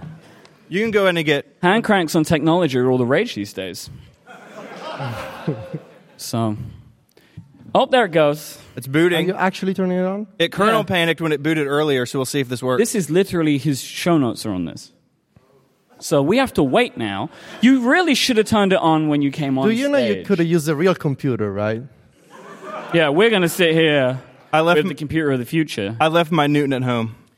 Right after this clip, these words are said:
Speaker 2: That really is the computer of the past now.
Speaker 3: <sighs> That is very sad. That's
Speaker 2: All
Speaker 3: a
Speaker 2: right.
Speaker 3: sad setup.
Speaker 2: Our show document says, "Secret Federico segment,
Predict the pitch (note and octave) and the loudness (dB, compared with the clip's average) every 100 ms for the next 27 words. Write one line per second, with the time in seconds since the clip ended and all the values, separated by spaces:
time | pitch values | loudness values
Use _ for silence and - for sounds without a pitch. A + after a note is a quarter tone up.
0 | _ _ G3 A#3 C4 A3+ A3+ - E3 D3+ | _ _ 0 2 2 2 0 -2 -4 -2
1 | D#3+ D3 B2+ B2+ G3 G#3+ - - G#3 F#3+ | -2 -2 -4 -2 -4 -4 -6 -8 -6 -6
2 | F3 D3+ - - - - - - - - | -8 -10 -16 -20 -20 -20 -20 -20 -20 -10
3 | F3+ E3 C3 A#2+ - G#2 G#2+ A#2 - - | -8 -4 -4 -4 -6 -8 -8 -16 -20 -20
4 | _ C3 C3+ G2+ - A2+ A2+ - A#2 A#2 | _ -4 -2 -2 -4 -4 -4 -6 -6 -8
5 | _ - D3+ G3+ A3 - - F#3+ E3 D3 | _ -4 0 0 -2 -6 -4 0 2 0
6 | C3+ C3+ C3+ C3+ _ _ _ - - C#3 | -2 -4 -4 -6 _ _ _ -18 -4 0
7 | C3 C3 - - - G#3+ G3 - F3+ F3 | 0 -2 -10 -10 -6 -2 -4 -2 -2 0
8 | E3 C#3+ C#3+ - D#3+ C#3+ A2+ A#2+ | -2 -2 -4 -2 -2 -2 -2 -4